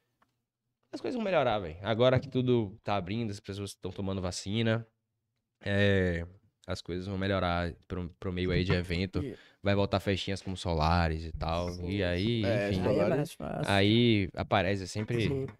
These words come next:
Speaker 1: a
Speaker 3: São
Speaker 1: galera.
Speaker 3: festas que tem no Brasil inteiro, né, velho?
Speaker 1: Sim.
Speaker 2: É,
Speaker 1: São track boa e
Speaker 2: já
Speaker 1: tal.
Speaker 2: pegou público que falou, "Porra, D J,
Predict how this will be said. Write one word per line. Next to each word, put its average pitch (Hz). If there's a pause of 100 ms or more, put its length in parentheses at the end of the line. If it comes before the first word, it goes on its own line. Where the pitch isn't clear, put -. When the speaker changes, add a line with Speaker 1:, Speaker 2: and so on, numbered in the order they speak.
(260)
Speaker 1:
a -
Speaker 3:
São 196
Speaker 1:
galera. 190
Speaker 3:
festas 202
que -
tem 202
no 196
Brasil 185
inteiro, 151
né, 139
velho? 110 (1120)
Speaker 1:
Sim. 131 (960)
Speaker 2:
É, 156
Speaker 1:
São 160
track 147
boa 127
e 101
Speaker 2:
já 208
Speaker 1:
tal. 214
Speaker 2:
pegou 208
público 202
que 196
falou, 180
"Porra, 226
D 156
J, 143